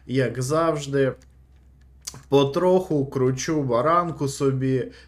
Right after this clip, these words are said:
та й все. Трішки спина прихватила, трішки, бачите, я бороду відпустив, а, та оце мені вручили на пошті атаманського, а, капелюха, і їздимо.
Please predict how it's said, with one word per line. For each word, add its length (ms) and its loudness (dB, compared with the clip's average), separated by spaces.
та 220 2
й 120 6
все. 600 -4
Трішки 480 -2
спина 540 0
прихватила, 1040 0
трішки, 640 -2
бачите, 540 0
я 120 0
бороду 680 0
відпустив, 1080 -6
а, 260 -2
та 180 2
оце 300 0
мені 300 0
вручили 640 2
на 140 -2
пошті 480 -4
атаманського, 1040 -2
а, 280 0
капелюха, 1120 0
і 260 -2
їздимо. 760 -2